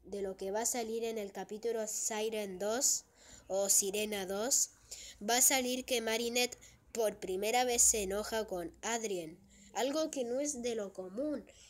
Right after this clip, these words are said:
es algo muy interesante. Y bueno, sus amigas van a inter-, van a hacer como un tipo de cita con él, con él y ella, para que así se reconozcan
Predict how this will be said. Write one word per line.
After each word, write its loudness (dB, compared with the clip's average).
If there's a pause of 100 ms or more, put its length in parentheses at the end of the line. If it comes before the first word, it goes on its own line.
es -4
algo -6
muy -4 (300)
interesante. -8 (460)
Y -4
bueno, -4 (200)
sus -4
amigas -2
van -4
a -2
inter-, 2
van -4
a -2
hacer -2
como -2
un -2
tipo -6
de -4
cita -4
con -8
él, -6 (240)
con -8
él -4 (520)
y -4
ella, -6 (340)
para -6
que -8
así -2
se 0
reconozcan -8